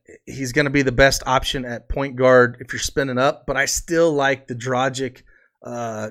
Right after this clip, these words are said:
Brogdon combo a lot, or Bledsoe. Those three guys just have way more upside, and I don't think you need to spend here. He's more of a tournament guy for me. Um, C J McCollum, seventy-two hundred. That is a fair price. Don't mind playing him, especially when he's, like,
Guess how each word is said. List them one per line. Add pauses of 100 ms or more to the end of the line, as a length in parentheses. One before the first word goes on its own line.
(120)
Brogdon
combo
a
lot,
or
Bledsoe.
Those
three
guys (280)
just
have
way
more
upside,
and
I
don't
think
you
need
to
spend
here.
He's
more
of
a
tournament
guy
for
me. (480)
Um,
C
J
McCollum,
seventy-two
hundred.
That
is
a
fair
price.
Don't
mind
playing
him,
especially
when
he's,
like,